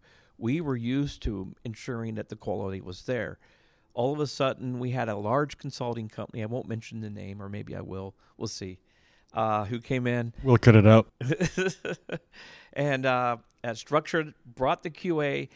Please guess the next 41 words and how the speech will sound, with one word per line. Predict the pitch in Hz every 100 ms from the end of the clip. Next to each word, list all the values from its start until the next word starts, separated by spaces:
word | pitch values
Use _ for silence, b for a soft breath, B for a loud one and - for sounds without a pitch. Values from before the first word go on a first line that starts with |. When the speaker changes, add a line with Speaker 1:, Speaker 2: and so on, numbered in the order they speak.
| b b
Speaker 1:
and | 139
brought | 131 147 170
a |
bunch | 156 160 160
of | 147
developers | 135 135 139 139 131 123
who | 143 123 120 -
weren't | 123 156 -
focused | - 139 135 -
at | 123
all | 120 131
on | 101
quality. | 95 110 101 90 92 90 _ _ _ -
And | 117
it | 123
was | 113
completely | - 120 - 170 147
shocking | 131 - 139 139 131
to | 113 123
all | - 123 117
of | 87
us | 87 - - _ _ _ -
that, | 117 101 -
that, | 113 107 -
that, | 104 101 _ _
you | 113
know, | 117 113
that, | 110 110 120
that | 104 - b b
we | 113
had | 113
developers | 110 107 127 143 156 135
all | 135 156
of | 160
a |
sudden | 143 156 113 127 - b b b
who | 131 123 110 - -
were | 117
pushing | - 156 147 160
things | 151 139 143 135
out. | 123 120